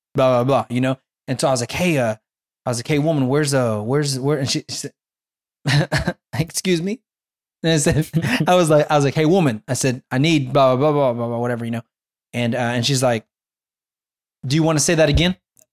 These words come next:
Like, you know, her, <laughs> she's getting your attitude changed. I said, "Woman, I need blah, blah, blah, blah, blah, blah, whatever." And she's like, she's like, <laughs>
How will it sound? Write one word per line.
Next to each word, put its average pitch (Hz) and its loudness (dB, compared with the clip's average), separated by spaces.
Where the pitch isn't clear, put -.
Like, 131 0
you 160 2
know, 170 0
her, 160 2
<laughs> 175 -6
she's 185 2
getting 147 2
your 147 4
attitude 147 0
changed. 156 2
I 151 0
said, 139 -2
"Woman, 123 2
I 139 0
need 143 4
blah, 139 6
blah, 135 6
blah, 135 4
blah, 139 2
blah, 135 2
blah, 127 4
whatever." 131 2
And 151 0
she's 160 0
like, 147 2
she's 156 0
like, 139 0
<laughs> 143 -2